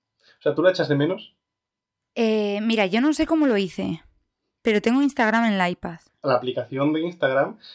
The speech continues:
Speaker 1: sí que se puede instalar en el iPad.
Speaker 2: Sí, pero no está
Speaker 1: Pero
Speaker 2: en, en
Speaker 1: es la versión de iPhone.
Speaker 2: Claro, vale, sí, sí, claro. Tú, o sea, no la encontré en,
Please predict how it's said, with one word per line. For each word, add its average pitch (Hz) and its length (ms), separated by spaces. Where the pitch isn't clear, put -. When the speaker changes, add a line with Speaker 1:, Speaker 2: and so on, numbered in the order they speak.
Speaker 1:
sí - 120
que 151 80
se 147 80
puede 143 180
instalar 131 320
en 139 120
el 120 60
iPad. 123 140
Speaker 2:
Sí, 240 240
pero 208 300
no 220 160
está 262 380
Speaker 1:
Pero 214 100
Speaker 2:
en, - 100
en 208 220
Speaker 1:
es 151 180
la 170 120
versión 151 340
de 147 80
iPhone. 131 160
Speaker 2:
Claro, 208 380
vale, 208 260
sí, 220 240
sí, 220 180
claro. 220 360
Tú, 226 220
o 220 60
sea, 214 240
no 214 180
la 269 80
encontré 233 600
en, 180 500